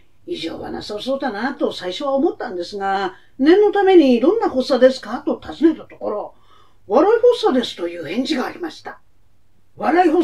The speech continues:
作は視床下部過護腫から生じる特異的な転換発作であることを知っていたので、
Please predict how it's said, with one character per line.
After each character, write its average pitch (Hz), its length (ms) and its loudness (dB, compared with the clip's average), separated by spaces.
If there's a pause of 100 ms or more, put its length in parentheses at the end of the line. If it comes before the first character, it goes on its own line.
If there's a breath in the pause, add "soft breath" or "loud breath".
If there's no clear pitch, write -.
作 180 160 -8
は 160 380 -10 (160)
視 - 240 -8
床 - 160 -4
下 - 40 -6
部 - 60 -6
過 - 160 -6
護 202 140 -4
腫 - 100 -14
か - 100 -12
ら 165 80 -8
生 165 220 -10
じ 165 100 -10
る 165 140 -8
特 - 260 -2
異 349 60 4
的 359 220 -2
な 359 240 2 (180 loud breath)
転 277 160 -2
換 262 220 2
発 262 140 -2
作 196 120 -6
で 196 80 -6
あ 185 60 -4
る 180 60 -10
こ 185 140 -16
と 185 100 -10
を - 20 -8
知 - 160 -14
っ - 20 -20
て 233 80 -2
い 214 80 -6
た 214 120 -6
の 185 120 -10
で、 160 200 -14